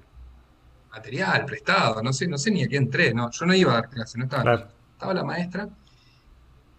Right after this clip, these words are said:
Speaker 1: y había una niña acostada, Valentina, obviamente, me acuerdo perfectamente quién era, me acuerdo que estaba acostada, cuán larga es, cuán, cuán larga era en aquella época, en una silla, Valentina ya está en la universidad, te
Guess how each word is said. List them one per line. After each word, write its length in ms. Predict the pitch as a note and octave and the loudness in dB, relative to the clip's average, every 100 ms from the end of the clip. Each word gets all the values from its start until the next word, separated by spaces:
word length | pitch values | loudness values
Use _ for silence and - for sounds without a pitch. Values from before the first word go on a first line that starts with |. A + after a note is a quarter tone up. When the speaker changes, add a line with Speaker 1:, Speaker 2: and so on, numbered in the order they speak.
| _ _ _ _ _ _ _ _ _ | _ _ _ _ _ _ _ _ _
Speaker 1:
y 60 | A3 | -8
había 100 | A#3 | -6
una 120 | C#3+ A#2+ | -4 -2
niña 520 | B2+ C#3+ D3 D#3+ F3+ - - _ _ - - _ _ _ _ _ _ _ _ _ _ | -2 -2 -6 -8 -12 -14 -20 _ _ -20 -20 _ _ _ _ _ _ _ _ _ _
acostada, 580 | C3 C3 - - C#3 B2+ - - _ _ _ _ _ _ _ | -14 -12 -12 -6 -4 -4 -6 -18 _ _ _ _ _ _ _
Valentina, 760 | - G#2 G#2 D3+ C#3+ G#2 - - | -12 -10 -2 2 2 0 -4 -14
obviamente, 600 | - B2 A2+ C#3 B2 G2+ - _ | -16 -10 -4 -2 -2 -6 -12 _
me 60 | B2+ | -10
acuerdo 380 | A#2+ B2+ B2+ | -6 -4 -4
perfectamente 680 | A2+ A#2 - - B2 B2+ B2+ - | -6 -8 -12 -12 -6 -2 -2 -2
quién 160 | C3+ | -6
era, 100 | D3+ | -4
me 60 | C3 - - - | -6 -10 -20 -6
acuerdo 180 | C#3 G3+ | 0 2
que 60 | |
estaba 220 | F3+ F3 | 2 2
acostada, 560 | C#3 A#2 - D#3 D#3 C3+ | 0 -2 -4 -4 -2 -2
cuán 240 | B2 A2+ | -2 0
larga 360 | A#2+ C#3 B2+ A#2 | 2 4 4 2
es, 360 | C3+ C#3+ - - - | 2 0 -6 -14 -20
cuán, 200 | - G#2 | -14 -10
cuán 240 | A2+ G#2+ A2+ | -6 -4 0
larga 240 | C3 B2+ | 2 4
era 120 | B2+ | 4
en 60 | B2 | 2
aquella 280 | A2+ B2+ A#2+ | 0 0 0
época, 420 | B2+ C#3 E3 F3+ - - - - - - | 0 -2 -4 -6 -14 -20 -20 -20 -16 -6
en 340 | A2+ G2+ - | -4 -4 -6
una 240 | A#2+ A#2+ A#2 | -2 -2 0
silla, 420 | - B2+ B2+ C#3 | 2 2 4 4
Valentina 380 | A2 G#2 C3+ C#3 | 2 0 -2 -2
ya 120 | A2+ | -2
está 200 | - A#2+ | -4 -2
en 120 | A2+ G2+ | -2 -4
la 100 | G2+ | -10
universidad, 640 | G#2 G2+ - A2+ A2 G#2 | -10 -14 -8 -2 -2 -2
te 120 | - | -12